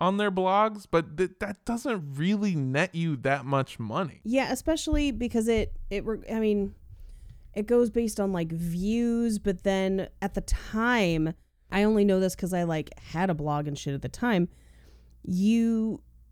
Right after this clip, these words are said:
Speaker 2: a lot of that metric was based on who clicked on those ads. So, like, there was a huge thing, and this is back before Amazon was quite the monolith it is today. It was still a monolith, but, like,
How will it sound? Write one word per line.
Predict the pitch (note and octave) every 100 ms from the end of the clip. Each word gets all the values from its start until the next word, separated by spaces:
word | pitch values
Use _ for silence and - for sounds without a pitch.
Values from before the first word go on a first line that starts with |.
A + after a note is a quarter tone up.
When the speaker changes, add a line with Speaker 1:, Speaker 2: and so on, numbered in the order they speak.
| -
Speaker 2:
a | A3
lot | A3+ A#3
of | C4+ A#3+
that | A3+ -
metric | F#3+ G3 G3+ F3+
was | F#3 E3+
based | F#3+ F#3+
on | F#3
who | E3+ E3+
clicked | - - G3 F#3 F3+
on | D#3+
those | C3+ C3+
ads. | B2+ E2+ - - - - - - - -
So, | - G#3
like, | G3+ F#3+ F3+ - - - - - - - - -
there | G3+ A3
was | A3
a | A3+
huge | - A3+ G#3+ -
thing, | G#3 G3+ G3 F#3+ - -
and | - G3
this | G3
is | G#3 F3+
back | F#3+ F#3
before | G3 F#3 F#3 F#3 F3+ E3 - -
Amazon | F3 F3 F3+ E3+ E3 E3
was | D#3+ D#3 D#3 - -
quite | - - A#3+ A#3
the | G3
monolith | F3+ E3+ E3 D#3+ D3+ D3+
it | C#3+
is | D3
today. | - C#3 D3
It |
was | D#3
still | - - F#3+ E3+ -
a | E3
monolith, | E3 D3+ C#3 C3 D3+ -
but, | F3+
like, | D3+ D3+ D3+